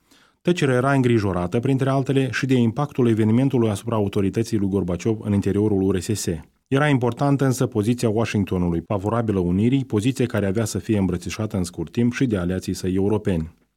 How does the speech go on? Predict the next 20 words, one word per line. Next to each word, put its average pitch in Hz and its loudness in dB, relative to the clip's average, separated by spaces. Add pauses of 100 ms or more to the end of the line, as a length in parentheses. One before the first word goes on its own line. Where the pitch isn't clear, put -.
(100)
Mulți 180 2
s-au 160 2
întrebat 123 2
de 117 4
ce 147 0
România 123 4
și 120 -2
Republica 110 0
Moldova 104 0
nu 139 2
au 107 2
urmat 104 0
modelul 101 2
german 101 2
de 104 0
unificare 101 0
după 95 -2
sfârșitul 104 -4
războiului 92 0
rece. 87 -4